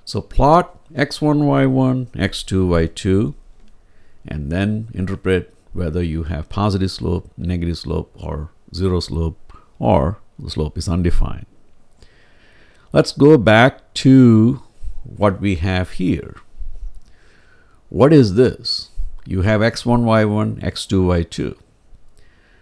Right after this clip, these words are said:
Now, slope is rise over run. Slope is rise over run. And you know that from here to here, from here to here is x one.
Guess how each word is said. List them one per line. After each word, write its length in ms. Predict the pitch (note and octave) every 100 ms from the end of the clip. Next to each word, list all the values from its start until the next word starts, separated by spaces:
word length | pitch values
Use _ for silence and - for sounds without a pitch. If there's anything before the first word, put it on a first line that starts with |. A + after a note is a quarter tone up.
| _ -
Now, 340 | A#2 A2 -
slope 420 | - C#3 E3 F#3+
is 480 | A#2 G2+ G2+ B2+ - F#2
rise 460 | E2+ F2+ A2 -
over 280 | A2 G#2+ G#2
run. 400 | F#2+ F#2 D2+ -
Slope 380 | - F2 G2 G2
is 200 | F#2+ D#2+
rise 400 | E2 E2+ F2 -
over 320 | F#2 F#2+ E2+
run. 260 | E2+ D2 - _ _ _ _ _ -
And 140 | D3+
you 140 | D3+
know 280 | D3 D3+ D#3
that 400 | E2+ D#2 D#2+ - -
from 300 | - G2+ G2
here 360 | F#2 C3+ C#3+ C#3
to 200 | - G2
here, 540 | D#3 E3+ G2+ G2+ A#2+ - - - - - _ _ -
from 280 | - G2+
here 380 | F#2 G2 A#2+ A2+
to 180 | - G2
here 320 | F2 D3+ A#2+
is 180 | F#2+ E2+
x 240 | F2 -
one. 320 | - D2+ -